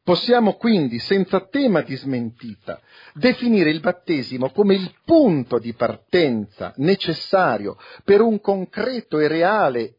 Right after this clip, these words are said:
itinerario di santificazione. Perché, carissimi, sepolti con Cristo nella sua morte,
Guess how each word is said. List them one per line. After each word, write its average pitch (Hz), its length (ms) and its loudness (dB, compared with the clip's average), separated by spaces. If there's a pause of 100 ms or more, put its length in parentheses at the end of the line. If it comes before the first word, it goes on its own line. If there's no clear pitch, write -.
itinerario 185 1080 -2
di 107 120 -12
santificazione. 107 1000 -8 (360)
Perché, 214 800 0
carissimi, 135 600 -6
sepolti 285 840 0
con 180 320 -2
Cristo - 580 -6
nella 139 280 -4
sua - 380 0
morte, 147 880 -2